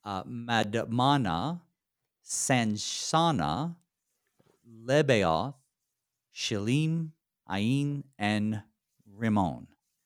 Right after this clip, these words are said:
In all, twenty-nine cities with their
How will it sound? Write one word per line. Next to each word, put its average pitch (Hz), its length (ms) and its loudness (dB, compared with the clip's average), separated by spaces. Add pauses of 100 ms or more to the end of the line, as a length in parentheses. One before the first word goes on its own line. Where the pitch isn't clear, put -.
(380)
In 175 180 4
all, 92 480 2 (140)
twenty-nine 120 880 -4
cities 95 680 -2 (160)
with 98 400 -6
their 87 300 -4